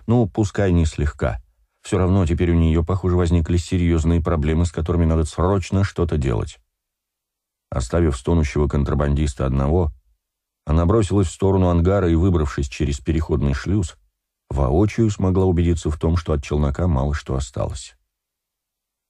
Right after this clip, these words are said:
Видимо, он заранее был заминирован, или каким-то образом его владельцу удалось дистанционно подорвать миниатюрный реактор,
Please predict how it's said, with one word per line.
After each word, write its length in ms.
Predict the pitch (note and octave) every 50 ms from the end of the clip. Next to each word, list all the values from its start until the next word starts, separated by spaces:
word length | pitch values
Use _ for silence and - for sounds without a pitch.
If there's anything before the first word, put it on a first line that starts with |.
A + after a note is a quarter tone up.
| _ -
Видимо, 300 | C#2 F2+ F2 G2 G2+ G#2
он 100 | G2+ F#2
заранее 380 | F#2 G#2 G#2+ A2+ G#2+ G2+ F#2+
был 160 | F#2 G2 F#2+ F2
заминирован, 600 | E2 F#2 F#2+ F#2 F2+ G2+ A2+ G#2+ F2+ D2 C2+ B1+
или 120 | A#1+ A#1+
каким-то 420 | A#1+ A#1+ B1 - E2 D#2 D2+ D2
образом 320 | D#2+ D#2+ E2 D2+ C#2 D2 C#2+
его 220 | C#2+ C#2+ D2+ D#2
владельцу 480 | C#2 C2+ C2 B1+ D2+ D#2 D#2 - - D2
удалось 300 | C#2+ C#2+ D2 D#2 D2 -
дистанционно 880 | A#1 D#2 D2 - - D#2+ D#2+ D#2 D2 - F#2 G2+ G#2 E2+ D2 C#2 C2
подорвать 460 | - D2+ D#2+ D#2 D#2 D#2 D2+ C#2 -
миниатюрный 640 | D2 D2 D2+ D2+ D#2 D#2 - E2+ D#2 D2+ C#2+ D2 D2
реактор, 460 | D2+ E2 G#2 G#2 D#2+ - D2 B1